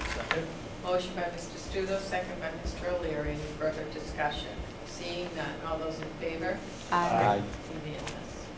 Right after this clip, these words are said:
Speaker 4: Madam Chair, I move to approve the May tenth, twenty twenty-one regular session minutes as written.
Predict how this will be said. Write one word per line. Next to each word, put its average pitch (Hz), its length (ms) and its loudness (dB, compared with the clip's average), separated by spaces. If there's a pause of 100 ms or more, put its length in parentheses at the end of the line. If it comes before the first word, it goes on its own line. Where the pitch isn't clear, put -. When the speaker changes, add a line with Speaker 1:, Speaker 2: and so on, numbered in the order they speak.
(120)
Speaker 4:
Madam 110 240 10
Chair, 120 240 12
I - 40 12
move 117 200 8
to 117 120 6
approve 107 280 6
the 107 60 6
May 107 240 10
tenth, 107 240 6
twenty 107 300 6
twenty-one 107 480 8
regular 104 300 8
session 104 360 4
minutes 104 300 4
as 95 80 -2
written. 110 320 6